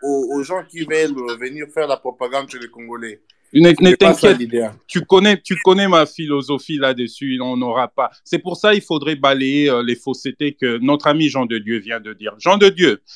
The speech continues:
Speaker 2: le M vingt-trois n'est pas un groupe, euh, rebelle congolais. Le M vingt-trois a connu une ribambelle de plus de cinq leaders et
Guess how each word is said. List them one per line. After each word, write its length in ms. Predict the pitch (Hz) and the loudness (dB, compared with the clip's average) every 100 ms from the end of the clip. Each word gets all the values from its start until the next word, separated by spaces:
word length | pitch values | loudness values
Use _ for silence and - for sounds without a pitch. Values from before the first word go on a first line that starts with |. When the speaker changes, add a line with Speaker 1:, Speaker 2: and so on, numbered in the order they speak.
| _ | _
Speaker 2:
le 80 | 139 | 2
M 180 | 147 175 | 2 2
vingt-trois 500 | 160 165 - 190 196 | -2 -4 0 2 2
n'est 140 | 180 | 2
pas 280 | 151 165 160 | -4 0 0
un 100 | 147 | 0
groupe, 400 | 131 - 151 - | -4 -6 -6 -4
euh, 220 | 143 123 117 _ - | -2 -2 -4 _ -10
rebelle 420 | 117 117 131 131 - | -8 -2 -2 -2 -4
congolais. 520 | 135 127 113 107 98 _ _ | -6 -4 -2 -2 -6 _ _
Le 100 | 139 | 2
M 180 | 156 170 | 4 4
vingt-trois 480 | 170 165 - 190 202 | 2 0 2 2 4
a 100 | 175 | 2
connu 540 | 175 156 156 165 170 - | 0 -4 -4 -4 -6 -6
une 200 | 160 135 | -4 -4
ribambelle 760 | 139 151 147 147 143 160 151 | -4 0 2 2 4 2 0
de 100 | 131 | -2
plus 360 | 127 - 147 151 | -4 -4 -4 0
de 120 | 127 | 0
cinq 440 | 120 - 170 156 - | -2 -2 2 2 0
leaders 500 | 127 127 - 110 98 - | -2 -2 0 0 -2 -4
et 160 | 131 | -4